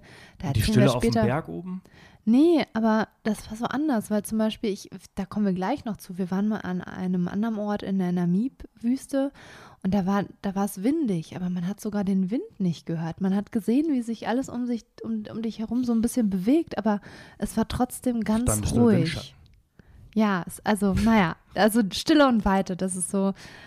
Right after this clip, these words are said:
Speaker 1: Sand und, äh, ja, das ist so für mich
Speaker 2: Also eine, eine Sache, die mich an Stille immer fasziniert, ist, dass man sie hören kann.
Speaker 1: Ja.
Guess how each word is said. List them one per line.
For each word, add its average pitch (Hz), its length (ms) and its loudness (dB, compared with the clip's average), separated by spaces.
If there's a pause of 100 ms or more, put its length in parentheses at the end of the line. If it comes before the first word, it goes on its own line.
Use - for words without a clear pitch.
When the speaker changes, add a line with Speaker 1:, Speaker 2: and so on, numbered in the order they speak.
(260)
Speaker 1:
Sand 277 500 6
und, 214 340 -2
äh, 214 240 -4
ja, 165 440 -4
das 196 200 -6
ist - 140 -12
so 190 140 0
für - 180 -6
mich 190 80 4
Speaker 2:
Also 127 240 6
eine, 143 200 6 (100)
eine 131 160 6
Sache, 123 220 4
die 113 100 2
mich 110 140 0
an 104 80 -4
Stille 120 260 4
immer 110 200 2
fasziniert, 104 520 -2
ist, 95 100 -8
dass 101 120 -2
man 101 100 -4
sie 90 140 -10
hören 92 180 -10
kann. 123 180 -20 (240)
Speaker 1:
Ja. 214 260 -4